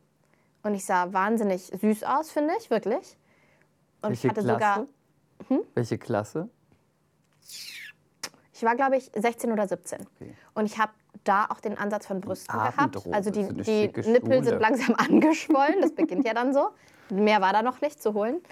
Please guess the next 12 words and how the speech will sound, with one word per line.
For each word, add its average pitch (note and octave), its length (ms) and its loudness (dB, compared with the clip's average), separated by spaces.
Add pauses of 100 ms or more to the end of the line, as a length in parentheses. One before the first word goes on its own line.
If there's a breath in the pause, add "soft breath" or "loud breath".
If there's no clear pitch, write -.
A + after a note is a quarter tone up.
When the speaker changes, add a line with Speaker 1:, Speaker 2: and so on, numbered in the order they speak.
(140)
Speaker 2:
Na - 60 -10
gut. - 240 -4 (340 loud breath)
Speaker 1:
Und B3+ 140 6
auf C#4+ 120 2
jeden D#4 120 4
Fall C4+ 100 -2
habe B3+ 120 2
ich - 200 -6
all B3+ 240 4
meinen C4+ 260 4
Mut A#3+ 140 2
zusammengenommen F#3+ 680 -2